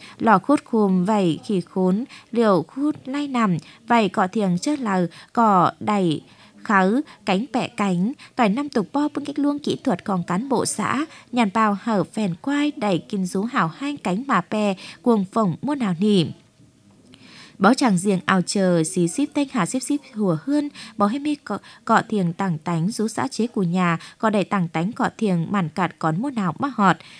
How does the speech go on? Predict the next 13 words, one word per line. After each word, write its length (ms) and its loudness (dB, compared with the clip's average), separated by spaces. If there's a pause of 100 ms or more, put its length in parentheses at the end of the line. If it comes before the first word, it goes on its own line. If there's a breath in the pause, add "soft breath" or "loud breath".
(180 loud breath)
Tình 160 2
mệt 160 2
bưng 140 0
hùa 320 2
hươn, 240 0
hươn 200 -4
là 200 0
có 140 -6
phải 240 -2
dòm 300 -2
phương 280 -6
cò 120 0
nhà, 400 0